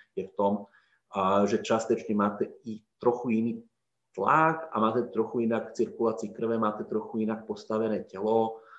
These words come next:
a, když sedíte, než když ležíte. A máte i trošku jinak postavenou pozornost. No, a, je lepší u toho relaxačního cvičení opravdu pracovat v sedě,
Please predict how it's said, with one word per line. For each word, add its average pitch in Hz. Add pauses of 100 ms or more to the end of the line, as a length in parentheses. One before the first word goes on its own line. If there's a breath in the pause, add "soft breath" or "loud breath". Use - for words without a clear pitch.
(280 loud breath)
a, 95 (320)
když 107 (160)
sedíte, 107
než 98
když 95
ležíte. 90 (380)
A 110
máte 104
i 107
trošku 104
jinak 101
postavenou 95
pozornost. - (1160)
No, 107 (160)
a, 104 (320)
je 123
lepší 170
u 113
toho 120
relaxačního 107
cvičení 104
opravdu 98 (200)
pracovat 98 (100)
v -
sedě, -